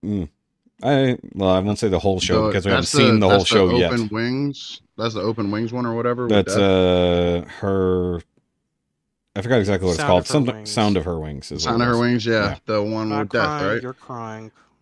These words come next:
Speaker 3: Not
Speaker 1: Yeah,
Speaker 2: Yeah.
Speaker 3: crying, you're
Speaker 1: exactly. All right, so
Speaker 2: Yeah,
Speaker 1: I,
Speaker 2: that episode was awesome.
Speaker 1: I'm going to do a thing real quick as soon as my phone cooperates. Uh, select all.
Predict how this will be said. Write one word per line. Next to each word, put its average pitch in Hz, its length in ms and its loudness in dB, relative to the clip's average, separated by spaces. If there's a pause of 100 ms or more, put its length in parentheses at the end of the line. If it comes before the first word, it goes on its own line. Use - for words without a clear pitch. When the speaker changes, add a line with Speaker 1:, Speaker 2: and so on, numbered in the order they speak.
(280)
Speaker 3:
Not 104 120 -6
Speaker 1:
Yeah, 87 140 2
Speaker 2:
Yeah. 101 60 -4 (140)
Speaker 3:
crying, 92 140 -12
you're 92 120 -4
Speaker 1:
exactly. 85 480 -4 (240)
All 104 80 4
right, 92 140 -2
so 98 380 0
Speaker 2:
Yeah, 107 180 2
Speaker 1:
I, 165 100 0
Speaker 2:
that 110 320 0
episode 87 300 -12
was 80 100 -12
awesome. 78 420 -12 (560)
Speaker 1:
I'm 127 340 0
going 104 500 0
to 87 560 -4
do 85 180 -2
a 82 60 -2
thing 85 360 -10
real 76 160 -10
quick - 280 -12
as - 80 -14
soon 82 140 -12
as 71 280 -18
my 76 200 -12
phone 90 240 -10
cooperates. 78 720 -10 (220)
Uh, 80 300 -12
select 87 380 -14
all. 82 360 -10